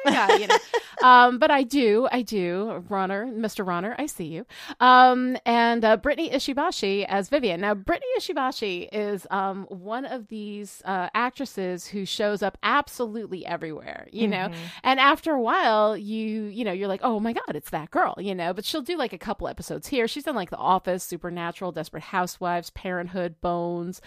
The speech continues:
Speaker 1: uh, This Is Us, Gracie and Frankie, and that's just, like, a handful of her <laughs> credits. She's
Speaker 2: Yeah,
Speaker 1: in
Speaker 2: I
Speaker 1: everything.
Speaker 2: recognized her from Supernatural.
Speaker 1: Yeah, so she was Vivian, who got her destiny stolen.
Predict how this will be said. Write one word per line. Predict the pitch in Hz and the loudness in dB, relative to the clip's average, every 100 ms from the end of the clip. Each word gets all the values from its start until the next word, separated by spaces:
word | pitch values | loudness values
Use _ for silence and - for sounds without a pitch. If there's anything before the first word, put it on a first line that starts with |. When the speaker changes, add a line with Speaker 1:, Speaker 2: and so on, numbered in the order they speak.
| - - - | -20 -20 -4
Speaker 1:
uh, | 165 165 | 0 2
This | 233 226 | 0 -2
Is | 196 | 2
Us, | 190 185 - | 4 4 0
Gracie | 185 180 185 | -6 -4 -4
and | |
Frankie, | 175 175 185 | -4 -6 -4
and | 233 | -6
that's | 262 | -6
just, | 277 202 | -6 -6
like, | 170 - _ _ | -6 -8 _ _
a | 226 214 | 4 4
handful | 214 226 226 226 196 185 165 | 0 0 -2 -2 -2 0 0
of | 175 170 | 0 -4
her | - 190 | -4 -6
<laughs> | - | -6
credits. | - 185 196 165 - - | -6 -6 -6 -12 -10 -10
She's | - | -4
Speaker 2:
Yeah, | 208 190 175 | -2 -2 -6
Speaker 1:
in | - - | -12 0
Speaker 2:
I | 226 | 4
Speaker 1:
everything. | 285 285 208 196 | 6 4 2 -2
Speaker 2:
recognized | 208 208 - | 0 -2 -2
her | 190 175 | -6 -8
from | 175 180 175 | -10 -12 -12
Supernatural. | 170 170 160 156 156 - 143 _ _ _ | -10 -12 -10 -10 -10 -14 -18 _ _ _
Speaker 1:
Yeah, | 175 151 | -10 -8
so | 139 233 | -6 -4
she | 196 285 | -2 -2
was | 302 240 | -2 0
Vivian, | 240 196 185 180 | 0 2 -2 -4
who | 196 | -4
got | 175 165 | -4 -4
her | 170 | -4
destiny | 165 - 156 160 | -6 -8 -12 -12
stolen. | - 151 151 | -10 -10 -12